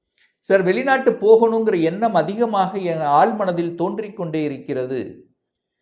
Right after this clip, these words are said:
இந்த ஜென்மனி சனி, இந்த ஜென்ம சனி காலகட்டத்துல நம்ம போகலாமா? தாராளமாக செல்லலாம். குரு பகவான் நான்காம் இடம், உங்க ராசிநாதன் என்று சொல்லக்கூடிய குரு பகவான் வக்ரமாகி பனிரெண்டாம் இடத்தை பார்க்கிறார்.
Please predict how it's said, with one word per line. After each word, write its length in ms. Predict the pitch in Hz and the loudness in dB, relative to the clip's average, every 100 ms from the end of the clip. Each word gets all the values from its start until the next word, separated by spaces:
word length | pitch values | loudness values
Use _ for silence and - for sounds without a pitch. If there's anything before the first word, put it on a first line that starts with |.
| _ _ | _ _
இந்த 180 | 151 160 | -2 0
ஜென்மனி 460 | 147 180 240 247 - | 2 2 2 0 -2
சனி, 300 | 180 170 165 | -2 -2 -4
இந்த 240 | 151 143 | -4 -2
ஜென்ம 300 | 123 170 226 | 0 0 -2
சனி 260 | 220 185 170 | -4 -6 0
காலகட்டத்துல 680 | 151 165 170 165 147 156 156 | 2 4 2 -2 -4 -4 -6
நம்ம 280 | 143 - | -6 -6
போகலாமா? 920 | 147 160 175 147 123 127 127 98 - - _ _ _ | -2 -2 -2 -4 -4 -4 -4 -6 -14 -20 _ _ _
தாராளமாக 1200 | - 117 143 196 233 240 233 226 220 190 180 175 175 | -14 -10 -6 -4 0 4 4 4 2 0 -2 -2 -6
செல்லலாம். 680 | - 143 139 139 120 - _ _ _ _ 107 | -4 -2 0 -2 -4 -10 _ _ _ _ -2
குரு 180 | 170 240 | 2 4
பகவான் 520 | 220 214 214 226 196 | 6 6 6 4 2
நான்காம் 640 | 151 180 226 226 226 226 | 2 2 2 4 4 4
இடம், 240 | 190 185 147 | 2 0 0
உங்க 240 | 147 165 | 0 0
ராசிநாதன் 1080 | 143 151 190 233 226 240 233 190 196 208 202 | 2 2 2 0 -4 -6 -2 0 0 -2 -4
என்று 300 | 170 175 170 | -8 -8 -6
சொல்லக்கூடிய 480 | 180 175 175 165 151 | -4 -4 -4 -6 -4
குரு 160 | 147 180 | -4 -2
பகவான் 460 | 180 180 202 208 | -2 -2 -2 -2
வக்ரமாகி 960 | 156 143 170 214 214 180 170 175 - - - | -4 -4 0 2 2 2 0 -4 -12 -4 -2
பனிரெண்டாம் 600 | 190 247 262 247 240 220 | 0 -4 -8 0 0 2
இடத்தை 280 | 170 175 175 | -2 -4 -2
பார்க்கிறார். 560 | 170 160 139 110 - | -2 -2 -6 -6 -8